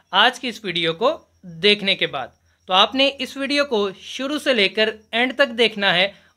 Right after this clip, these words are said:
और एक एक चीज़ को आपने समझना है ताकि आप अपने चैनल की सही कैटेगरी सेलेक्ट कर सको। मेरा नाम है उस्मान रशीद और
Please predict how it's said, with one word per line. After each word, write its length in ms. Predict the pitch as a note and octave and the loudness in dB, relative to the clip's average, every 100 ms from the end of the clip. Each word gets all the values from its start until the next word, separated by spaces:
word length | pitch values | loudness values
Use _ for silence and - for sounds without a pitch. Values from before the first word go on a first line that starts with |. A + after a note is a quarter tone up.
| - | -6
और 160 | G#3+ G#3+ - G#3+ | -6 -6 -6 -2
एक 320 | B3 C4 C4+ | 2 2 0
एक 200 | B3+ G#3+ | -4 -4
चीज़ 340 | F3+ E3+ F3 | -2 -2 -2
को 120 | - | -4
आपने 480 | F#3+ E3+ E3 E3+ A3 - | 0 2 0 -2 -4 -4
समझना 600 | - - A3+ B3 A#3 B3 A3+ | -16 -6 -2 -2 -2 0 2
है 200 | F3+ G3+ - _ | 2 -2 -12 _
ताकि 280 | F#3+ F#3 A3 - G3+ | 0 0 -2 -4 2
आप 320 | G#3 A#3 - | 4 4 0
अपने 320 | A3 - C#4 B3+ | -8 -4 -4 -2
चैनल 340 | G3 E3 E3 | -2 -2 -4
की 220 | E3 G#3+ B3+ _ _ _ | -6 -10 -10 _ _ _
सही 500 | - B3 A#3 C4 C#4 - - | -6 0 2 2 -2 -6 2
कैटेगरी 560 | F#3+ F3+ F3+ F3+ A3+ - _ - | 2 2 0 0 0 -4 _ -20
सेलेक्ट 520 | - - A#3 A3 A3 | -18 -6 0 0 0
कर 180 | - D#3+ | -4 -4
सको। 320 | - D3+ B2+ _ _ _ _ | -4 -16 -16 _ _ _ _
मेरा 180 | F3 A3+ | 2 4
नाम 200 | C4+ C4+ | 4 2
है 60 | C#4 | 0
उस्मान 420 | A#3+ - F#3+ A#3 | -4 0 2 2
रशीद 340 | C4 C#4 C#4 | 0 -2 -4
और 140 | C4+ | -2